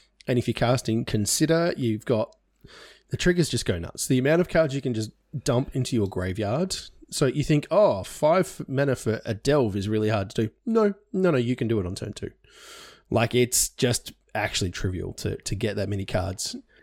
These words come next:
into your graveyard. It's, it's insane. And then you're just playing, like, a Protect the Queen kind of game plan. So, you know, you've got Lightning Bolt, Spell Pierce, Spell Snare, uh, Counter Spell. You get to play Iteration.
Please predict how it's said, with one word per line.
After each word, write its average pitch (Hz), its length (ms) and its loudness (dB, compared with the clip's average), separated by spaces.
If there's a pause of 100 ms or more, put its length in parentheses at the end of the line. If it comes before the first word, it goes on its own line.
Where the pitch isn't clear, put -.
(160)
into 123 260 2
your 92 40 -2
graveyard. 82 460 -4
It's, - 400 -6
it's - 180 -2
insane. 98 540 -4 (180)
And 151 160 2
then 135 380 4
you're 139 140 2
just - 180 -2
playing, 123 480 2 (840)
like, 139 160 2
a - 40 0
Protect - 440 0
the 120 60 0
Queen 107 440 0 (300)
kind 92 220 -2
of 87 80 -8
game 90 200 -4
plan. - 300 -8 (160)
So, 95 460 -2 (360)
you 110 100 -6
know, 98 100 -6
you've 95 200 -6
got - 260 -6
Lightning 156 280 0
Bolt, 131 180 0
Spell 135 160 0
Pierce, - 520 -4 (120)
Spell 101 300 -8
Snare, 95 380 -6 (360)
uh, 78 240 -8 (200)
Counter 104 300 2
Spell. 95 380 -2 (460)
You 113 80 -4
get 120 80 2
to - 80 -10
play 104 260 0
Iteration. 110 680 0